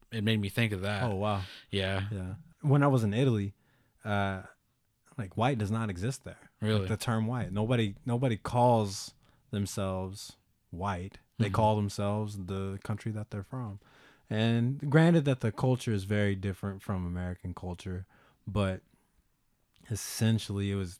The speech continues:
Speaker 2: basically the same thing.
Speaker 1: Mm-hmm.
Speaker 2: Uh, the main differences when it comes to, like, American culture versus European, especially in Italy, uh, breakfast is basically non-existent over there.
Speaker 1: Oh, really?
Speaker 2: Yeah, it's basically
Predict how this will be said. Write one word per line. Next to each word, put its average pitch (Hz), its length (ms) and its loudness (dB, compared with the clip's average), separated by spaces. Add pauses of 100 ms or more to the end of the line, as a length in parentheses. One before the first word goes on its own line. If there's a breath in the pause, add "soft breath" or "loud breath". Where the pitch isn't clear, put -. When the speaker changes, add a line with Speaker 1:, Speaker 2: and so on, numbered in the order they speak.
Speaker 2:
basically 95 420 -6
the 87 80 -8
same 87 240 -8
thing. 87 360 -12 (160)
Speaker 1:
Mm-hmm. 95 400 -4
Speaker 2:
Uh, 92 540 -10 (160)
the 92 100 -4
main 110 240 4
differences 113 920 -2 (380)
when 101 140 -4
it 90 140 -6
comes 98 300 -4
to, 101 240 -6
like, 87 340 -8 (460)
American 104 440 2
culture 113 680 -2
versus 95 360 -4
European, 104 720 -4 (420 soft breath)
especially 104 380 0
in 104 100 4
Italy, 98 460 0 (480 soft breath)
uh, 85 400 -6 (400)
breakfast 101 760 -2 (420)
is 92 440 -4
basically 92 380 -2
non-existent 92 760 -2
over 107 200 -4
there. 110 320 -2
Speaker 1:
Oh, 117 100 0
really? 107 360 2
Speaker 2:
Yeah, 95 380 2
it's 98 180 -4
basically 101 800 0